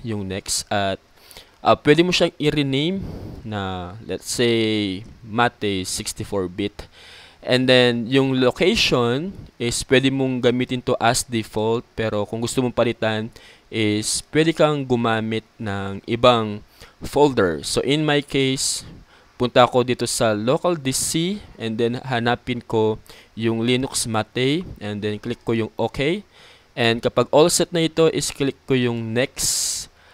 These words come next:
At yung pipiliin natin yung specified disk capacity na ang kailangan niyan, I think, ng one hundred gigabytes.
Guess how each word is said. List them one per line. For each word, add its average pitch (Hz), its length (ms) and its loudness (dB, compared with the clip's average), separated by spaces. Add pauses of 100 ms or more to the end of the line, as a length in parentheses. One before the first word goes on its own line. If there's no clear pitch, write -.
(220)
At 107 560 6 (640)
yung 127 800 4 (800)
pipiliin 165 480 4
natin 131 560 0
yung - 80 -10
specified 110 960 0
disk 139 320 -2
capacity 123 800 0 (160)
na 117 240 -4
ang 123 80 -2
kailangan 120 400 2
niyan, 117 240 -4
I 107 180 -4
think, 120 300 -8
ng 104 320 -6
one 104 240 -4
hundred 117 400 -4
gigabytes. 107 800 -2